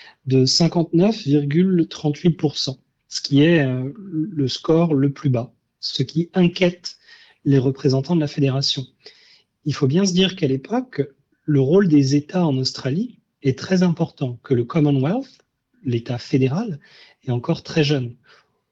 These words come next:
Aujourd'hui, pour n'importe quelle personne qui vit en Australie, on connaît le rôle important du Premier ministre australien et du gouvernement fédéral, supérieur à celui des États. À l'époque, la fédération est toute jeune,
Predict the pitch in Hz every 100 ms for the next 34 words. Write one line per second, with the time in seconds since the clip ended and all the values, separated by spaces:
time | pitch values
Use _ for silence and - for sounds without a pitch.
0 | _ 135 120 131 123 185 262 226 _ _
1 | _ - 127 117 143 - 135 127 127 139
2 | - - - 113 123 - 156 143 143 117
3 | 123 117 113 - 143 208 170 127 - 135
4 | 143 131 120 123 156 139 _ _ _ _
5 | _ 127 123 143 139 175 160 131 120 -
6 | 135 131 127 135 135 - 131 - 127 127
7 | 135 127 113 117 117 117 120 117 117 -
8 | - 120 123 135 240 220 - _ _ _
9 | _ _ _ _ - - 165 147 143 143
10 | 135 131 117 - 123 120 117 107 113 -
11 | 220 - _ _ _ _ _ _ - 131
12 | 139 269 - 156 - 151 147 160 - 233
13 | 226 185 - _ - 185 165 226 208 131